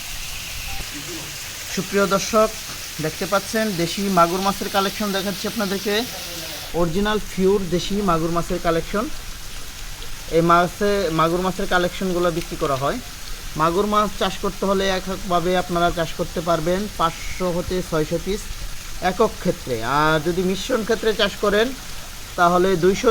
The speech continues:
থেকে দেড়শো পিস বা আড়াইশো পিস পোনা কাপজাতীয় মাছের সাথে মিশ্রণ ক্ষেত্রে চাষ করতে পারবেন। সুপ্রিয়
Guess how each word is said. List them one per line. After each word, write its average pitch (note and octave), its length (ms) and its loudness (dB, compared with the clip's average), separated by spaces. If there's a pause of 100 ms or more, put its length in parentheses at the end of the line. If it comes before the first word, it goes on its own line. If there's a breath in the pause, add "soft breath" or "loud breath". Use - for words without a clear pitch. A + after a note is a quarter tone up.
(100)
থেকে G#3+ 160 4 (100)
দেড়শো G3+ 320 2
পিস G3+ 160 0 (160)
বা D#3 100 8 (300)
আড়াইশো F3+ 320 2
পিস A#3 200 -6
পোনা G3 200 0 (560)
কাপজাতীয় F3 520 2
মাছের F#3 260 -4
সাথে G3+ 180 0 (120)
মিশ্রণ F3 320 -2
ক্ষেত্রে F3+ 260 -2
চাষ D3 180 0
করতে D3 280 -4
পারবেন। A2 260 -6 (640)
সুপ্রিয় G#3 280 2